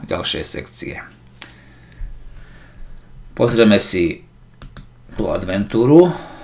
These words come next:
Takže dáme, že yes. Vidíme, že to bude o kamarátoch,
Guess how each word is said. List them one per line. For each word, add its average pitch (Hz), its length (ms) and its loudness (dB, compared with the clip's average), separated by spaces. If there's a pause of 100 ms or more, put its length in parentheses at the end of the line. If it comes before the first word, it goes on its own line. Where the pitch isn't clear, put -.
(520)
Takže - 240 -8
dáme, 98 400 0
že 87 160 -4
yes. - 560 -6 (4000)
Vidíme, 113 400 2
že 107 80 -2
to 101 160 2
bude 92 400 4 (880)
o - 80 -10
kamarátoch, 98 1040 0